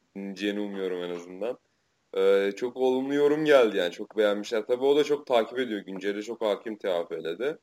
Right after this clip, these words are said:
Üçlü olunca iyiydi ama o artık işte Power Rankings'e kendi de yazı yazacakmış. Buradan o sözünü de iletelim ya herkese. Onur Murat'ın yazısı geliyor,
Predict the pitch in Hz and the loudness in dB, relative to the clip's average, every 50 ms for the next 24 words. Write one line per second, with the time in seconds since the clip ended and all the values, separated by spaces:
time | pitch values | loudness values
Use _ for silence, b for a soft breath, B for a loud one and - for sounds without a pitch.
0 | _ _ _ _ _ _ _ _ _ _ _ _ _ _ _ - - - - - | _ _ _ _ _ _ _ _ _ _ _ _ _ _ _ -20 -18 -12 -10 -8
1 | - - - 139 143 143 131 120 110 110 143 156 156 160 165 160 131 127 120 117 | -8 -6 0 2 2 2 2 0 -2 -4 -4 -4 -4 -4 -6 -2 0 2 2 2
2 | 117 127 135 143 147 123 87 52 50 71 73 - - - - - - - - 117 | 2 2 2 2 2 0 -2 -2 -2 -2 -2 -2 -4 -6 -8 -10 -6 0 2 2
3 | 120 120 120 - - - - - - 117 113 110 110 - - - - - _ _ | 2 2 0 -6 -14 -14 -12 -10 -4 -4 -2 -2 -4 -6 -10 -18 -20 -20 _ _
4 | _ _ _ _ - - 117 117 117 120 117 117 107 101 101 98 104 101 - 110 | _ _ _ _ -4 0 0 2 4 4 2 2 0 -4 -8 -8 -8 -4 -4 -4
5 | 107 110 107 110 110 107 101 101 107 110 110 107 98 - - 90 85 - - 104 | -4 -2 -2 0 2 0 0 0 -2 -2 -2 -2 -2 -4 -6 -8 -8 -8 -10 -12
6 | 117 - - - - _ _ _ - 98 101 98 107 107 107 113 - - - - | -12 -12 -14 -18 -20 _ _ _ -8 -8 -4 -2 -2 -2 -2 -2 -6 -12 -16 -20
7 | _ _ _ - 95 - - 110 101 101 107 107 104 101 104 98 98 98 98 - | _ _ _ -12 -12 -10 -8 -8 -8 -6 -6 -6 -4 -4 -2 -2 -2 -4 -4 -4
8 | 104 101 101 101 98 92 87 85 - - 87 87 95 101 98 92 - 78 87 90 | -6 -6 -6 -4 -4 -4 -4 -4 -6 -8 -8 -6 -4 -2 -2 -2 -2 -4 -6 -6
9 | 95 92 92 92 90 - 98 92 92 90 87 - - 87 90 90 82 78 78 87 | -6 -6 -6 -6 -6 -6 -6 -6 -6 -6 -6 -8 -12 -10 -10 -8 -8 -4 -2 -2
10 | 98 104 | -2 -4